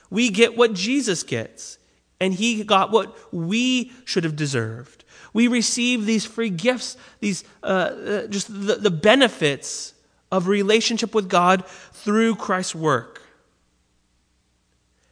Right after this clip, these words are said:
And so Paul reminds us of how we ought to love and serve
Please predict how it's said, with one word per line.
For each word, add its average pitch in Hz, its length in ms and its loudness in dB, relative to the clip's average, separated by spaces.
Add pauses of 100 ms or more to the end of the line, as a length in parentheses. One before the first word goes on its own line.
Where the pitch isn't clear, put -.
(200)
And 160 140 -4
so 160 300 0 (280)
Paul 190 200 2
reminds 156 440 4
us - 360 -2 (600)
of 143 120 -4
how 170 300 2
we 165 180 -4
ought - 240 -6
to 143 100 -6
love 143 380 -2
and 143 120 -6
serve 135 400 -2